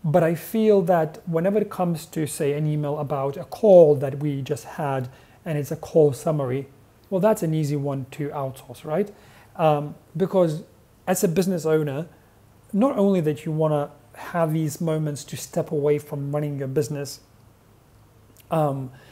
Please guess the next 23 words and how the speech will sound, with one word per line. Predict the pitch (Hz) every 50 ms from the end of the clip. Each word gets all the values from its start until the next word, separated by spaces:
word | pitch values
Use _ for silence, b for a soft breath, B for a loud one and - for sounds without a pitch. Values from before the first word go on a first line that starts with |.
| B B B
you | - 185
know, | 156 143 139 143 143 147 -
occasionally, | 170 - - - 170 160 160 135 147 156 143 143 143 143 143
every | 135 135 143
quarter, | 135 - - 160 147 139 139 139
every, | 139 131 131 143
every | 147 151 135 151
half | 135 131 147 147 139 -
a | 160
year, | 151 143 139
every | 139 135 135 135 139
year, | 135 139 160 175 160 147 147 151 147 B B B B B B B _
you | - 175
know, | 147 139
and | 135 143 131
go | 135 156 147 143 139
on | 139 139
a | 135
retreat, | 131 135 127 - - 180 170 151
a | 135
sabbatical | - - 143 131 143 139 139 131 - 143
or | 135 131
whatever, | 135 143 160 214 233 196 165 147 B